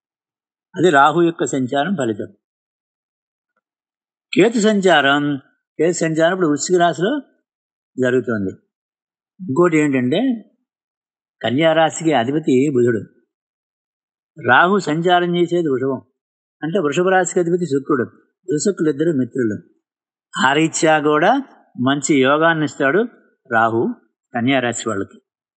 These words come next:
కేతువు కూడా తృతీయంలో వృశ్చికంలో ఆయన ఉచ్చ స్థితిలో సంచారం ఉంది కాబట్టి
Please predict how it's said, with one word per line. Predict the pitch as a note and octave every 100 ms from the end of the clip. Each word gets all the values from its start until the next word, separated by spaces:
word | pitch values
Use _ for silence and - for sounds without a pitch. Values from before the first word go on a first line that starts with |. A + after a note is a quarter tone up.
| _ _ _ _ _ _ _ _ _ -
కేతువు | G#3+ G3 A#3 G#3
కూడా | D#3 C#3+ D3+
తృతీయంలో | D3 C3+ C#3 A3 G3+ D#3+ D#3+ D#3
వృశ్చికంలో | D3 - G#3 D#3 C#3 C#3 C#3+ C3+ _ _ _ _ _ _ _ _ _ _ _ _ _ _ _ _ _ _ _ -
ఆయన | D3 D3+
ఉచ్చ | B2+ B2+ C3+ D#3+ -
స్థితిలో | G3+ G3+ F3+ E3+
సంచారం | C#3 C#3 D3 E3 D#3+
ఉంది | D3+ C#3+
కాబట్టి | C#3+ C3 G3+ B3